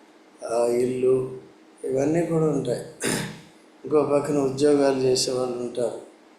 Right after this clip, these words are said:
So, దీని అన్ని-, అన్నిటికీ ఇవన్నీ ఉంటాయి. So, అవన్నీ చేయటానికి దేవుడు తగిన శక్తి ఇచ్చాడు. అందుకనే మేము ఏం చేస్తున్నామంటే, ఇన్ని పనులు ఉంటాయి, ఆ టైంలో రాలేకపోవచ్చని, ఆ,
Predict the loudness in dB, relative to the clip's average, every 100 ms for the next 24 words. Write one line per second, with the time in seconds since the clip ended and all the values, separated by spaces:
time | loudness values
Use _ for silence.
0 | -20 -18 -6 -2 2 2 2 0 -2 -6
1 | -10 -12 -10 -4 0 0 0 -2 2 2
2 | 2 -2 -2 0 2 0 -2 -4 -6 -8
3 | -18 -20 -20 -20 -20 -20 -20 -14 0 4
4 | 6 6 4 4 2 4 2 2 0 -2
5 | 0 2 4 4 4 4 4 4 2 2
6 | 2 2 0 0 -2 0 -2 0 -2 -2
7 | -4 -10 -14 -20 -20 -20 _ _ _ 2
8 | 4 4 2 2 4 4 4 4 4 4
9 | 2 -2 -2 -2 -2 -2 -2 -4 -4 -2
10 | 0 0 0 0 -2 -2 -4 -2 0 0
11 | 0 0 2 0 -2 -6 -6 -6 -8 -8
12 | -10 -12 -18 -20 -20 -20 -20 _ -20 -4
13 | 0 2 2 0